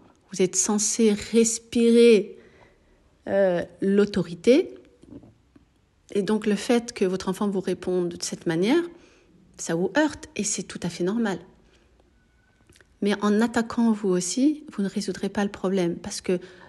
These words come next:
quand votre enfant vous parle de cette manière, il est en train de vous dire, « Maman, s'il te plaît, écoute-moi. S'il te plaît, ouvre le dialogue. J'ai envie de parler, mais j'ai tellement de colère à l'intérieur et je suis sûre que tu comprendras pas que,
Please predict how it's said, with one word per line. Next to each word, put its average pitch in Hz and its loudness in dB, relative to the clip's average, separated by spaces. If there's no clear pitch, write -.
quand 202 2
votre 196 -4
enfant 214 2
vous 240 0
parle 214 2
de 202 0
cette 202 -6
manière, 202 2
il 202 0
est 196 2
en 196 0
train 311 4
de 277 8
vous 208 -4
dire, « 269 2
Maman, 214 2
s'il - -6
te 196 -6
plaît, 190 -2
écoute-moi. 180 -6
S'il - -14
te - -2
plaît, 226 -2
ouvre 240 -2
le 190 0
dialogue. 175 -2
J'ai 214 -2
envie 214 0
de - -18
parler, 220 2
mais 233 4
j'ai 202 0
tellement 269 6
de 254 -2
colère 240 2
à 208 0
l'intérieur 202 0
et 233 0
je 220 -2
suis 233 0
sûre - -2
que - -14
tu 226 -6
comprendras 214 -2
pas 247 0
que, 196 0